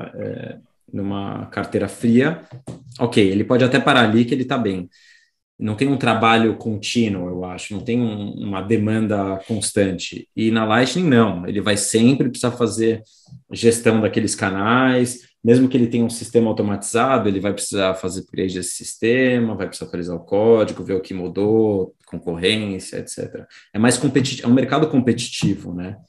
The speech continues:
A custódia soberana não é competitiva, você aprende e faz a custódia.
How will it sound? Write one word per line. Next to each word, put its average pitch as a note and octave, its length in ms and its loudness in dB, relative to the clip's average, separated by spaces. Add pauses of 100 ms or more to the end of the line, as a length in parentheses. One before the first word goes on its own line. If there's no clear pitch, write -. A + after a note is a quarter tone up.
(200)
A - 80 -10
custódia A#2 640 2
soberana A#2 480 4
não E3 120 0
é - 20 0
competitiva, G2+ 680 -2
você F#2 200 -4
aprende C3 460 0
e G3+ 100 -10
faz F3+ 140 -2
a F#3 40 -2
custódia. A#2+ 580 -6